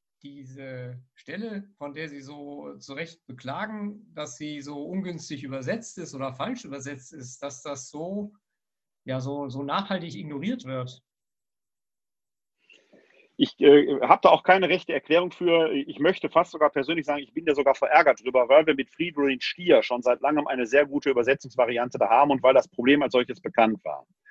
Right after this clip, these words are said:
Speaker 2: Bei der neuen Einheitsübersetzung, mit der ich ja hier auch arbeite, die wir ja auch in den Liturgien hören, gab es die, den Auftrag, der ist ein bisschen gummimäßig gewesen, einer maßvollen Revision.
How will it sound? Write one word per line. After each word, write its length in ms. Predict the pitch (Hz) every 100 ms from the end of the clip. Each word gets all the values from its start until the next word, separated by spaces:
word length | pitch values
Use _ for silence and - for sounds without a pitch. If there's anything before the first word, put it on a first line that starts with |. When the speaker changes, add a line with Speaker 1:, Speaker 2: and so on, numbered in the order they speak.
| - - - - -
Speaker 2:
Bei 100 | 139
der 120 | 139 143
neuen 280 | 175 202
Einheitsübersetzung, 800 | 196 190 190 - 131 117 117 -
mit 140 | 123 120
der 120 | 147
ich 80 | 143
ja 60 |
hier 160 | 131 139
auch 140 | 123
arbeite, 460 | 123 143 151 151 151
die 100 | 135
wir 80 | 139
ja 140 | 131
auch 200 | 127 147
in 140 | - 135
den 160 | 127
Liturgien 600 | 123 143 127 123 190 135 104
hören, 400 | 104 113 170 - _ _ _ _ -
gab 280 | 127 151 196
es 180 | 156 -
die, 400 | 147 147 139 127 _
den 280 | _ 135 131
Auftrag, 640 | 143 196 - - 131 160 - - -
der 260 | 131 131
ist 100 | 147
ein 100 | 135
bisschen 200 | 160 147
gummimäßig 520 | 139 165 135 135 131
gewesen, 360 | - 131 143 139
einer 260 | 135 131 127
maßvollen 760 | 127 165 233 - - 180 180
Revision. 840 | 156 170 160 143 139 156 139 104